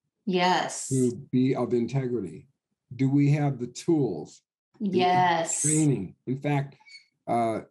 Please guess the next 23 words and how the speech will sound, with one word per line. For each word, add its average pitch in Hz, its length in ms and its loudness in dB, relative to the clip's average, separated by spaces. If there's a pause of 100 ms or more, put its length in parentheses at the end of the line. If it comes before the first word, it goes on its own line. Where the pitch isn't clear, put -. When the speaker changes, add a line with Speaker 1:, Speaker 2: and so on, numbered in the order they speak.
(420)
Speaker 2:
so 131 520 0 (320)
yes, 117 500 -4 (260)
uh, 110 280 -6 (160)
uh, 117 100 -4 (460)
and 143 180 4
that 170 200 0
goes 160 200 0
back 139 320 -2
to 139 60 -8
the 127 120 -4
top. 160 400 -4 (1300)
You 120 120 2
know, 123 280 -2 (280)
I'll 156 180 2
tell 196 220 2
you, 131 160 4
so 151 200 0
I've 170 140 2
hired 170 360 0
a 143 100 0
few 143 240 2
executive 123 500 -4
assistants, 113 760 -6